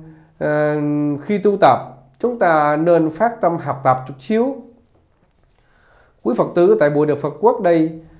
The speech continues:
cách nay, à, trên bốn năm, lúc bây giờ chúng tôi, à, khuyến khích là nên học Phật Pháp. Bởi vì nếu không học Phật Pháp thì chắc chắn không có kiến thức để chọn lựa phương thức tu hành.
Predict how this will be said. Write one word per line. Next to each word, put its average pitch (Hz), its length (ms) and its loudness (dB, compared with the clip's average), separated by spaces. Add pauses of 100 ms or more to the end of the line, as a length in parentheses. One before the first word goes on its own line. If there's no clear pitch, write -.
(200)
cách 226 180 -4
nay, 165 300 2
à, 156 160 2
trên 165 280 2
bốn 220 240 2
năm, 180 240 0 (800)
lúc 247 180 -4
bây 220 120 2
giờ 147 360 2
chúng 226 180 -2
tôi, 170 300 4
à, 156 180 4 (720)
khuyến 269 180 -2
khích 277 160 -2 (160)
là 147 240 -2
nên 160 200 -2
học 160 200 -8
Phật 123 180 -6
Pháp. 202 340 0 (640)
Bởi 156 200 -2
vì 147 320 0 (440)
nếu 190 360 2
không 220 120 2
học 175 200 -2
Phật 135 160 -4
Pháp 226 260 2
thì 127 80 -2
chắc - 260 -6
chắn 277 280 0 (120)
không 170 380 -2
có 170 260 2
kiến 254 160 -6
thức 277 180 -4
để 196 140 -2
chọn 139 260 0
lựa 135 160 0
phương 165 260 -4
thức 233 160 -4
tu 170 140 0
hành. 123 340 -6